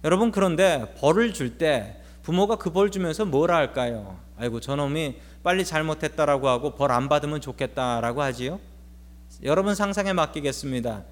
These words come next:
저희 아들 중에, 둘 중에 한 놈은 벌을 주면 그 벌을 다 그냥 받습니다.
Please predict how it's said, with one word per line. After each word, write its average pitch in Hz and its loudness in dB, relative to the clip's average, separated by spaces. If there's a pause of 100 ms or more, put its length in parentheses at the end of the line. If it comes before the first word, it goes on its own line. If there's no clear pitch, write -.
(200)
저희 139 -2
아들 131 0
중에, 127 -4
둘 127 -6
중에 123 -2
한 147 -6
놈은 151 -2 (440)
벌을 170 4
주면 147 -2 (320)
그 139 -4
벌을 139 -2 (240)
다 - -10 (300)
그냥 190 0
받습니다. 101 -14